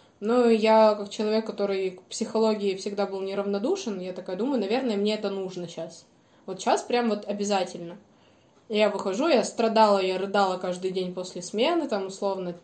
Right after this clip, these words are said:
Ну, и мы работали прям тяжело, там, ну, условно, каких-нибудь тринадцать часов, а, непрекращаемого вообще какого-то, м, какой-то коммуникации с людьми.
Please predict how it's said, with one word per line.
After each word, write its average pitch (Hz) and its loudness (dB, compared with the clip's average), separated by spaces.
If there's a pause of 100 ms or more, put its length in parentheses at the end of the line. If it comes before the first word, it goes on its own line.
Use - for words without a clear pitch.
Ну, 202 -4
и 185 -4
мы 196 -2
работали 196 -4
прям 180 -8
тяжело, 185 -2
там, 185 -6
ну, 196 -8
условно, 180 -8 (300)
каких-нибудь 190 -6
тринадцать 214 0
часов, 202 -2 (120)
а, 190 -6
непрекращаемого 196 -4
вообще 180 -6
какого-то, 180 -10 (1120)
м, 226 -10 (640)
какой-то 269 6
коммуникации 240 4
с - -8
людьми. 220 4